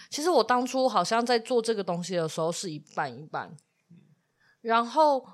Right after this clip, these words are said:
这个一半一半呢，我就，就是这，这个东西应该确实是我自己在这个方面上我很困扰，我很难去做决定、做判断的。因为其实我一直会觉得我自己偏 T 一点点，就是很多时候，就是例如说我在工作上，我也希望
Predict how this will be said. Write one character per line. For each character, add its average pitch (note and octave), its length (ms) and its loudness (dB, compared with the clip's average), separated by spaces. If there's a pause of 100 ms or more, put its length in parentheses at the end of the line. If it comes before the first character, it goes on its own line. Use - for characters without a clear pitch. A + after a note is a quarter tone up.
这 F4+ 140 -2
个 D4+ 100 0
一 A3+ 80 -2
半 B3+ 200 4
一 G#3 60 0
半 A#3 280 4
呢， G#3 140 0
我 F#3+ 120 0
就， D4 460 -2
就 D4 100 -6
是 C#4+ 160 -4
这， D4 200 -2
这 E4+ 220 2
个 C4 80 0
东 A3 180 4
西 A3 120 0
应 G#3+ 100 0
该 G#3+ 160 4
确 A#3+ 220 -2
实 F#3+ 160 -4
是 A3+ 220 -2
我 E3 320 0
自 A#3+ 200 -10
己 D#3 520 -8 (120)
在 A#3+ 160 0
这 A#3 140 -2
个 G#3+ 140 0
方 G3 280 0
面 G#3 220 0
上 F#3+ 240 0
我 F#3+ 80 2
很 F#3+ 160 0
困 A#3 240 -2
扰， F3 140 0
我 G3 120 2
很 B3+ 140 2
难 E3+ 160 0
去 G3+ 100 -4
做 G#3 240 0
决 D3+ 220 -8
定、 D#3+ 380 -14
做 A3+ 180 4
判 G3+ 280 -2
断 D3+ 220 -2
的。 D3 120 -6
因 B3 100 -2
为 F4+ 80 4
其 D4+ 140 -4
实 A3+ 80 0
我 G3 180 2
一 A#3+ 60 -2
直 A3 120 -2
会 A#3 160 2
觉 G3+ 160 -4
得 E3+ 120 -2
我 D3 100 -4
自 G#3 140 -8
己 F3 80 -6
偏 E3 260 -6
T D3 260 -12
一 D#3+ 140 -12
点 - 240 -16
点， - 220 -14 (880)
就 G3 120 -4
是 E3 600 -4
很 F3 160 -4
多 G3+ 160 -2
时 F3+ 180 -2
候， G3 140 0
就 G#3 80 2
是 G#3+ 80 6
例 A#3+ 40 2
如 G#3+ 60 6
说 F#3+ 100 0
我 E3+ 60 2
在 F#3+ 80 0
工 E3+ 180 -2
作 E3+ 160 -6
上， E3 220 -12
我 E3 100 -4
也 D3 60 -8
希 C#3+ 220 -4
望 C#3+ 180 -12